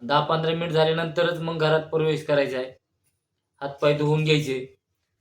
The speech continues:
मग हे तुम्हाला असं अमावस्या, पौर्णिमा, कुंभपूजा मांडून अशी तीनदा तुम्हाला पूजा करायची. तीनदा पूजा केल्यानंतर तुमचा कुंभदोष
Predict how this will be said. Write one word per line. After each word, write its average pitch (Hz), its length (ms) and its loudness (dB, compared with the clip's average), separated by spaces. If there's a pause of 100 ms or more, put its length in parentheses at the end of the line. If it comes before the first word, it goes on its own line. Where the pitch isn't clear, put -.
(120)
मग 156 200 -6
हे 156 180 -4
तुम्हाला 165 380 2
असं 156 240 2 (760)
अमावस्या, 160 540 0 (720)
पौर्णिमा, 156 560 0 (1200)
कुंभपूजा 165 600 2
मांडून 156 480 2 (380)
अशी 151 320 -12
तीनदा 185 300 6
तुम्हाला 180 300 2 (100)
पूजा 175 220 4
करायची. 139 580 0 (680)
तीनदा 170 260 -2
पूजा 170 300 2
केल्यानंतर 180 560 -2
तुमचा 175 260 -2
कुंभदोष 180 680 2